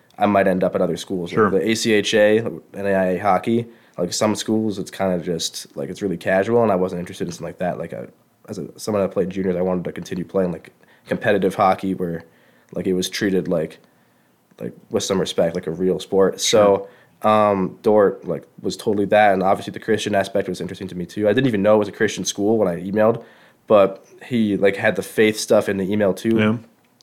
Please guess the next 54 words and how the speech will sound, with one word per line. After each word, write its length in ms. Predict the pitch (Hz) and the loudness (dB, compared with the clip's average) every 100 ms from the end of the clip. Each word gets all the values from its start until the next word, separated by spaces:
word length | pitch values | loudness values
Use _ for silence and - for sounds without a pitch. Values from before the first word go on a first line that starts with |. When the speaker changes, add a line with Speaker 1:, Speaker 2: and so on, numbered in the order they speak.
| _ | _
Speaker 1:
And 160 | 113 113 | 4 6
I 140 | 101 | 4
wanted 320 | 95 107 113 | 4 2 4
to 60 | 107 | 4
go 60 | 104 | 2
to 60 | 92 | 2
a 20 | |
Christian 260 | 95 82 | 0 -6
school. 380 | - 98 87 - _ _ | -4 -2 -2 -6 _ _
So 500 | - 101 95 92 - - _ - | -2 2 4 4 0 -10 _ -2
when 120 | 92 | 2
I 40 | |
realized, 420 | 95 101 101 92 | 4 4 4 4
like, 100 | 95 | 2
"Oh, 240 | 101 90 80 - | 2 2 -2 -6
legit 280 | 95 107 104 | -4 -2 0
hockey 220 | 95 98 | 0 0
program 400 | 107 98 95 90 | 0 2 2 0
and 200 | 98 92 | 0 -2
Christian," 460 | - 87 - 127 117 | -2 -2 0 2 2
like, 240 | 85 87 - | -2 -6 -8
it 80 | |
was 120 | 98 95 | -6 -2
kind 180 | 110 | 0
of 60 | 98 | 2
a 40 | |
no-brainer. 440 | 101 98 110 117 117 | 2 4 4 4 2
So, 380 | - 98 95 - _ _ _ | 2 2 2 -6 _ _ _
like, 280 | 101 101 - - | -2 -2 -2 4
I 140 | 120 | 6
only, 200 | 135 147 | 6 6
I 160 | 123 123 | 6 6
emailed 300 | 143 151 123 | 6 4 4
a 80 | 104 | 2
ton 140 | 131 | 0
of 60 | 120 | 0
schools, 280 | - 127 131 | 0 0 2
but 100 | 110 | 2
once, 160 | 113 | 2
once 200 | 117 113 | 0 -2
I 60 | 127 | 2
got 120 | 127 | 2
his 100 | 110 | 2
reply, 340 | 98 - 95 98 | -2 0 2 2
I 60 | |
was 80 | 90 | 2
pretty 220 | - 98 | -2 -4
much 340 | 90 80 - - | -4 -8 -14 -14
committed. 360 | - - - - | -18 -18 -20 -4
Speaker 2:
Really? 260 | 151 104 - | 0 0 -2
Speaker 1:
Like, 80 | - - - - - - _ - | -12 -20 -20 -20 -20 -20 _ -6
Speaker 2:
So 800 | - 175 160 156 156 156 151 127 - _ _ | 0 4 8 8 8 8 4 -2 -10 _ _
this 380 | 147 120 160 - | -2 4 4 6
is, 440 | 180 139 - - | 4 4 0 -2